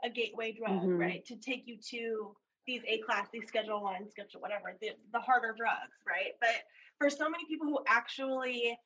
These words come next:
Speaker 1: use cannabis or who actually have taken these harder drugs, they see, they use cannabis as an exit drug. They,
Speaker 2: Mm-hmm.
Speaker 1: like, use, whether it's a T H C or C B D, they use it as support to help them get out of using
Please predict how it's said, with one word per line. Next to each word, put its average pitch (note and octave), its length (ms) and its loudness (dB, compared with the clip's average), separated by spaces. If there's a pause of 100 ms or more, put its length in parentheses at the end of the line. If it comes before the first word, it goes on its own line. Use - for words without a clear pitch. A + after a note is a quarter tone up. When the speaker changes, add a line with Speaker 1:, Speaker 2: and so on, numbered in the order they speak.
(440)
Speaker 1:
use B3 380 -4
cannabis A#3+ 460 0
or B3 60 2
who C4 120 2
actually B3+ 360 0
have A3 340 0 (180)
taken D4 300 -6
these D4 160 -10
harder D4+ 360 0
drugs, C#4+ 380 0 (120)
they C#4+ 140 -2 (100)
see, D4 180 -4
they C4 160 4
use C#4 240 -4
cannabis C#4 440 -2 (160)
as A#3+ 120 -2
an A3+ 100 -8 (100)
exit - 360 -6
drug. - 540 -4
They, F3 220 4
Speaker 2:
Mm-hmm. E3+ 100 2
Speaker 1:
like, - 220 0
use, C4 380 -14 (420)
whether A#3+ 200 4
it's A3+ 200 0
a - 60 -20
T B3+ 200 -6
H A3+ 140 -8
C B3 120 -4
or G#3+ 180 -4
C A3 240 -20
B G#3+ 140 -20
D, A#3+ 220 -10
they G#3 200 -4
use A#3 140 -6
it A3 100 2 (100)
as G#3 120 -4
support G3+ 360 -8
to F#3+ 60 -18
help G#3 160 -8
them G3 160 -14
get G3 120 -10 (180)
out - 200 2 (200)
of F#3+ 120 -8
using G3+ 340 -10